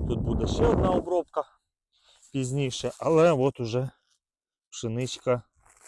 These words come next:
то все, ріпачок ще держиться тропа трохи. Просто його тут не було, бачите, де трохи є, де нема. А от де пропустив механізатор, бачите, яка історія.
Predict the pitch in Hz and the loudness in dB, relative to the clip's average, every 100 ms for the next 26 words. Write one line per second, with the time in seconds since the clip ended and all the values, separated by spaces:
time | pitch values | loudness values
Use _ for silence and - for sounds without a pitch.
0 | - _ _ _ _ _ _ - 113 - | -20 _ _ _ _ _ _ -8 -8 -8
1 | - 104 98 98 - - 143 - 131 104 | -8 -6 -4 -4 -6 -6 -8 -8 -10 -8
2 | 98 92 92 98 - 98 104 - 98 - | -10 -12 -12 -12 -12 -10 -12 -12 -10 -2
3 | - 113 - 135 127 131 135 127 147 175 | 0 2 0 0 0 -2 -4 -2 2 2
4 | - _ _ _ - 135 - - 104 - | 0 _ _ _ 0 0 2 -2 -2 -6
5 | _ - - _ - - _ 104 127 131 | _ -20 -20 _ -20 -20 _ -6 -4 -2
6 | 135 135 - - - - 120 - 123 156 | -2 -2 0 2 2 2 0 0 0 0
7 | 156 - - - - - - - 117 131 | 0 0 0 0 0 0 -2 -2 2 4
8 | 165 - 156 156 151 - - - 135 135 | 2 2 4 2 0 -8 -6 -4 -4 -4
9 | 143 - 180 170 - - - - - - | -6 -4 -2 -2 -2 -12 -10 -12 -12 -20
10 | - 123 - 127 127 120 117 117 120 120 | -16 -8 -4 -4 -2 0 0 0 -2 0
11 | 151 - - 107 - 107 - - 107 92 | 0 0 -8 -8 -4 -4 -4 -6 -4 -4
12 | 90 - - | -4 -6 -10